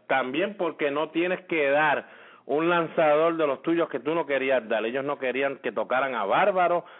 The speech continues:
a Avilán, a Guerrín, ni a Wood. O sea, esos son los nenes de ellos. Tuvieron que dar a Rasmus, pues eso pasa en el béisbol. Serie cero, ocho punto diez de efectividad, seis entradas y dos tercios que había lanzado este año,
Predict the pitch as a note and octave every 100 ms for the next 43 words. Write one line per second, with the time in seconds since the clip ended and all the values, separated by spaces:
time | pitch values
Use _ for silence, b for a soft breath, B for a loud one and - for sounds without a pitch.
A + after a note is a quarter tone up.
0 | B G#2 G#2 G2+ G2+ G2+ A2+ F3+ F#3+ G3
1 | F#3 B B - A2 G#3 G#2 - E3 G3
2 | G3 F#3+ F3+ B - B2+ A#2+ G#2 A2 C3+
3 | B2 - - - G#2 G#2+ D#3 F3 F3 F3
4 | D3 C#3+ E3+ E3 C#3 A#2+ B2 C#3 B2+ G#2+
5 | - B B - C#3 G3 G3 G3+ G#3 G3+
6 | G3 A#3 G3 C3+ A2+ - F3 E3 F3 -
7 | D#3 D3+ - - B B - C#3 C3+ D3
8 | D#3 C3+ F3+ F3+ - B - C3+ D3 B2
9 | D#3 D3 D3 C3+ C#3+ C#3 C3+ C3 C#3+ C#3
10 | C3+ C3+ - C#3 C3+ F3 D#3+ C#3+ D3 C#3
11 | B2+ C#3 C3 C3 A#2 C3+ C3+ B2 B2 B2+
12 | C3 A#2 C3 C3 F3 D3 C#3 D3